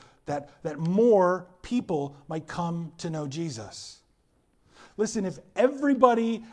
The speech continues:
out in our communities decided to show up and to, to, to go to church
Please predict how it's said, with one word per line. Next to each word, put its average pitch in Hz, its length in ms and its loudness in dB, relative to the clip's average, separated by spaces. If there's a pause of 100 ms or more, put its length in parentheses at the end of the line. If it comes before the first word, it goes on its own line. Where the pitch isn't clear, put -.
(160)
out 208 240 4
in 214 80 2
our 185 180 0
communities 175 920 -4
decided 165 600 -6
to 151 80 -10
show 202 400 -2
up 202 260 0
and 156 160 -8
to, 170 180 -10 (280)
to, 147 180 -10 (180)
to 170 80 -8
go 156 320 2
to 220 80 2
church 208 500 -2